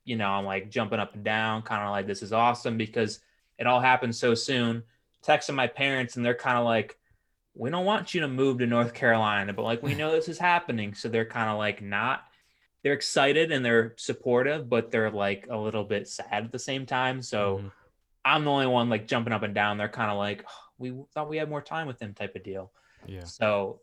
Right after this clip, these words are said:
Speaker 1: i-, that was the moment I got the job, pacing around my living room, getting a phone call two and a half weeks after the video, which was, uh, pretty awesome.
Speaker 2: I remember I called you right after that too. Like, you let us know in the group chat,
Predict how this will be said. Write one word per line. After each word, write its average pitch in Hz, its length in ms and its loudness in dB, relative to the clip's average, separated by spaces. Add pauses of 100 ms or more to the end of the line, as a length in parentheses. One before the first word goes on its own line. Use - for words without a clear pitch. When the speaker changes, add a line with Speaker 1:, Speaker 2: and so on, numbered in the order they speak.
Speaker 1:
i-, 110 200 -16
that 127 320 4
was 135 180 0
the 127 100 -2
moment 123 320 2
I 110 80 2
got 110 200 2
the 110 80 -8
job, 107 340 -2
pacing 120 380 -2
around 120 140 0
my 110 120 -2
living 110 260 -2
room, 101 340 -4
getting 113 180 0
a 107 40 -4
phone 107 300 -4
call 98 560 -2 (500)
two 127 100 -4
and 113 100 0
a 107 40 0
half 107 220 0
weeks 104 220 -6
after 104 200 -6
the 98 80 -6
video, 95 400 -8
which 98 220 -10
was, 92 300 -12 (760)
uh, - 280 -12 (100)
pretty 117 220 -2
awesome. 98 440 -8 (400)
Speaker 2:
I 117 60 -6
remember 139 260 0
I 113 100 0
called 120 280 0
you 117 100 -2
right 113 160 0
after 110 340 0
that 101 240 -4
too. 117 180 -6
Like, 95 200 -6
you 104 120 -8
let 101 160 -4
us - 160 -10
know 104 140 -6
in 95 60 -8
the 90 60 -10
group 92 240 -10
chat, 85 380 -10